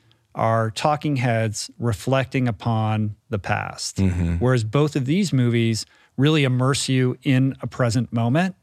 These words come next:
Speaker 1: they're experiential. Like,
Speaker 2: Yeah.
Speaker 1: you're, you're with the Beatles when they're recording this album. And similarly, you're with the Velvet Underground because they have a, a lot of footage of them in their Genesis
Speaker 2: Yep.
Speaker 1: phase.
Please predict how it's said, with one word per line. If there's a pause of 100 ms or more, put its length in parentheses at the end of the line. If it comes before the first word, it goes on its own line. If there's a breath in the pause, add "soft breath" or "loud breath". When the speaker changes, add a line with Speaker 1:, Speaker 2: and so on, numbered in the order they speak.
(240)
Speaker 1:
they're
experiential.
Like,
Speaker 2:
Yeah.
Speaker 1:
you're, (340 soft breath)
you're
with
the
Beatles
when
they're (120)
recording
this
album. (400 loud breath)
And (120)
similarly,
you're (120)
with
the
Velvet
Underground
because
they
have
a,
a
lot
of
footage
of
them
in
their
Genesis
Speaker 2:
Yep.
Speaker 1:
phase.